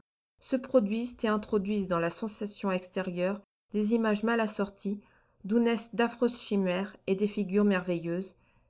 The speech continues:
qui font illusion au sens trompé par tout cet appareil, quoiqu'elles puissent avoir une véritable influence spirituelle pour fondement. Il n'est pas difficile maintenant de donner une explication vraisemblable des contes de revenants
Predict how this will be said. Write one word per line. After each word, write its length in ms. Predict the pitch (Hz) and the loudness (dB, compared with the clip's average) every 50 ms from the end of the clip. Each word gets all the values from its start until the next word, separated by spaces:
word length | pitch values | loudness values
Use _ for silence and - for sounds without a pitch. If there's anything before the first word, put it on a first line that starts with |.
| _ _ _ _ _ | _ _ _ _ _
qui 140 | - - 240 | -12 -12 -6
font 200 | - - 247 247 | 0 2 2 2
illusion 600 | 247 - 269 247 240 233 208 185 190 202 214 208 - | 4 2 2 4 4 4 2 4 2 2 2 2 0
au 80 | 196 196 | -4 -2
sens 280 | 190 - 202 202 202 - | 0 2 0 0 0 0
trompé 320 | - 226 214 208 226 233 | -2 -2 0 2 2 0
par 220 | 233 226 202 208 | 2 0 -2 -4
tout 100 | - - | -4 -6
cet 240 | 202 - 208 190 196 | -4 -2 -2 0 0
appareil, 520 | 190 180 - 170 156 - 156 147 - - - _ _ _ _ _ _ _ _ _ | 0 -2 -2 -4 -4 -4 -6 -6 -8 -10 -14 _ _ _ _ _ _ _ _ _
quoiqu'elles 360 | - 233 233 226 233 208 196 | 0 0 0 2 2 0 0
puissent 260 | 196 208 202 202 - 208 | 0 -2 -2 0 2 0
avoir 300 | 196 185 196 196 185 185 | 2 2 2 2 2 2
une 80 | 180 | 2
véritable 480 | 185 202 202 208 202 202 202 185 175 180 | 2 2 2 0 0 0 0 0 0 0
influence 380 | 180 175 - - 185 170 170 | -2 -4 -4 -4 -4 -4 -4
spirituelle 500 | - - 175 170 165 165 - 180 175 175 | -4 -6 -4 -4 -4 -2 0 0 0 0
pour 120 | 180 180 - | -2 -8 -12
fondement. 440 | - - 156 156 151 143 139 135 - _ _ _ _ _ _ _ _ _ - _ _ _ - _ - _ _ _ _ - | -10 -8 -8 -6 -6 -8 -10 -10 -14 _ _ _ _ _ _ _ _ _ -20 _ _ _ -20 _ -20 _ _ _ _ -2
Il 80 | 190 202 | 0 2
n'est 120 | 226 233 | 2 2
pas 160 | 240 294 311 | 2 0 0
difficile 440 | 311 302 254 - 233 208 - 226 208 | 0 0 -2 -4 -6 -6 -2 0 2
maintenant 380 | 202 214 220 214 - 247 247 262 | 2 2 0 -2 -2 0 0 2
de 120 | 233 202 | 2 2
donner 360 | 185 196 202 202 208 214 214 208 | 2 2 2 4 4 2 2 0
une 120 | 196 185 185 | -2 -2 -2
explication 580 | 190 - - - 196 196 190 190 - - 180 | -2 -4 -6 -6 -2 -2 -2 -2 -2 -4 -4
vraisemblable 720 | 175 185 202 202 - - 185 175 175 180 196 208 208 196 | -2 -2 -4 -4 -4 -4 -4 -4 -2 -2 0 0 0 0
des 160 | 185 190 190 | -2 -2 -4
contes 220 | 190 - 214 214 202 | -2 0 0 2 2
de 80 | 196 | 2
revenants 500 | 185 175 175 165 160 175 170 185 202 208 | 2 0 0 -2 -2 -4 -4 -4 -4 -6